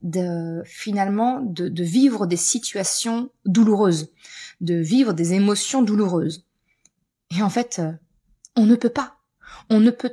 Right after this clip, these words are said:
tout simplement pas protéger nos enfants d'expérimenter une émotion douloureuse. Et j'ai envie de te dire, c'est une bonne chose, parce que toutes les émotions, elles ont des messages, et elles sont là pour apprendre des choses.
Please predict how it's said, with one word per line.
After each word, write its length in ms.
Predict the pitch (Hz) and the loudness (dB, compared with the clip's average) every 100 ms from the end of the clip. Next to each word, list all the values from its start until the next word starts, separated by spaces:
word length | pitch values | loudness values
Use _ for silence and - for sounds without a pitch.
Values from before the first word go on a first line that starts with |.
| - | -4
tout 100 | 302 | -4
simplement 800 | - 302 277 262 240 240 233 - _ | -2 -2 -2 0 4 2 0 -10 _
pas 180 | 330 320 - | 0 0 -10
protéger 520 | - 240 226 233 196 190 | -8 -6 -4 -4 0 0
nos 280 | 175 165 | 0 0
enfants 420 | 185 - - 254 - - - - 175 | -2 -2 -4 -6 -10 -20 -20 -10 -2
d'expérimenter 1200 | 170 277 277 - - 277 247 233 208 220 254 - _ _ 254 | 2 2 0 -6 -2 0 4 2 2 -4 -6 -10 _ _ 4
une 180 | 233 | 6
émotion 480 | 233 214 208 - 226 | 6 2 0 -4 -2
douloureuse. 640 | 196 190 170 156 131 - _ _ _ _ _ | 0 0 -2 -4 -8 -12 _ _ _ _ _
Et 80 | - | 2
j'ai 100 | 196 | 2
envie 100 | 214 | 2
de 40 | 220 | 0
te 60 | |
dire, 200 | 202 269 | 0 -2
c'est 140 | - 262 | -2 2
une 120 | 254 | 4
bonne 140 | 220 | 2
chose, 340 | 202 156 135 165 _ | 0 -4 -6 -10 _
parce 160 | 180 - | -6 -4
que 100 | 208 | -4
toutes 280 | - - - | -2 -2 0
les 140 | 202 | -2
émotions, 420 | 196 190 - 220 - | -4 -6 -8 -10 -10
elles 280 | 165 165 202 | -6 -4 0
ont 80 | 302 | 0
des 80 | |
messages, 480 | 185 139 160 220 226 - _ _ | 0 -2 -2 -4 -4 -12 _ _
et 80 | 175 | -6
elles 120 | 185 | -4
sont 140 | 180 247 | -2 -2
là 100 | 285 | -4
pour 320 | - 214 - _ _ | -6 -16 -16 _ _
apprendre 460 | - - - 254 214 | -2 -2 0 0 0
des 100 | 196 | -4
choses. 380 | - 135 156 | -8 -10 -10